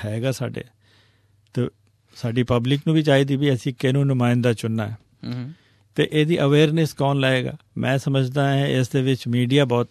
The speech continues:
Speaker 1: ਬੜਾ ਕੰਮ ਕਰ ਸਕਦਾ
Speaker 2: ਹਮ, ਹਮ।
Speaker 1: ਕਿ ਪਬਲਿਕ ਨੂੰ ਅਵੇਅਰ ਕਰੋ ਕਿ ਵੀ ਕਿਹਨੂੰ ਤੁਸੀਂ ਇਲੈਕਟ ਕਰ ਰਹੇ ਹੋ as ਤੁਹਾਡੇ ਰਿਪਰੈਜ਼ੈਂਟੇਟਿਵ। So political reforms in any case ਸਭ ਤੋਂ ਪਹਿਲਾਂ ਇਹ ਜ਼ਰੂਰੀ ਹੈ।
Speaker 2: ਹਮ, ਹਮ।
Speaker 1: ਉਸ ਤੋਂ ਬਾਅਦ ਫਿਰ ਅਸੀਂ ਐਡਮਿਨਿਸਟ੍ਰੇਟਿਵ ਦੇ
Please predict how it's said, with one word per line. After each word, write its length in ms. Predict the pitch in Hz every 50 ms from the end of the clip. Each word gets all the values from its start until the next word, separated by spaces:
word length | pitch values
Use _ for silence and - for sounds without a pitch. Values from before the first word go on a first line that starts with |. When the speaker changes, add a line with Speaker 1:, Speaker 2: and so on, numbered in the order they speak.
| -
Speaker 1:
ਬੜਾ 160 | 113 110 117 110
ਕੰਮ 240 | - 113 110 113
ਕਰ 180 | 113 117 107 101
ਸਕਦਾ 400 | 101 - 113 107 110 110 - 160 - _ _ _ - -
Speaker 2:
ਹਮ, 60 | 117
ਹਮ। 180 | 110 117 120 139 - _ _ _ -
Speaker 1:
ਕਿ 100 | 131 123
ਪਬਲਿਕ 460 | - - 139 139 151 156 160 160 160
ਨੂੰ 240 | 165 165 160 143 135
ਅਵੇਅਰ 220 | 139 147 156 165
ਕਰੋ 300 | 160 - 143 135 143 151
ਕਿ 100 | 156 147
ਵੀ 200 | 139 143 147 143 -
ਕਿਹਨੂੰ 280 | - 160 165 170 170 165
ਤੁਸੀਂ 300 | 151 120 - - 139 139
ਇਲੈਕਟ 300 | - 120 117 104 - -
ਕਰ 220 | - - - -
ਰਹੇ 120 | - - -
ਹੋ 120 | - - - - _ _ _ _ _ _ _ _ _ _ - 104
as 60 | 104
ਤੁਹਾਡੇ 400 | 101 - - - - 110 - 55
ਰਿਪਰੈਜ਼ੈਂਟੇਟਿਵ। 680 | - - - - - - - - - - 104 - - -
So 260 | - - 139 135 135
political 540 | - - 139 151 143 147 - 175 165 160 151
reforms 640 | - - 156 156 156 160 151 - - - - 135
in 100 | 131 135
any 120 | 139 147 156
case 400 | 147 - 135 131 127 - _ _ _ _ - - _ _ _ _ _ -
ਸਭ 160 | - 147 135
ਤੋਂ 160 | - 156 143
ਪਹਿਲਾਂ 360 | - 135 131 139 143 139 131
ਇਹ 80 | 123 123
ਜ਼ਰੂਰੀ 440 | 110 110 110 113 113 110 107 104 95
ਹੈ। 60 | 90 - _ _ _ _ _ _ _ _ _ -
Speaker 2:
ਹਮ, 60 | 135 127
ਹਮ। 180 | 127 120 131 143 _ _ _ -
Speaker 1:
ਉਸ 200 | - 131 139 -
ਤੋਂ 160 | - - 143
ਬਾਅਦ 400 | 127 117 127 131 135 143 147 143
ਫਿਰ 280 | 131 - 143 139 139 131
ਅਸੀਂ 220 | 113 - 143 127
ਐਡਮਿਨਿਸਟ੍ਰੇਟਿਵ 720 | 123 123 117 120 113 - - 127 117 113 - 123 120 120 117
ਦੇ 260 | 117 117 117 117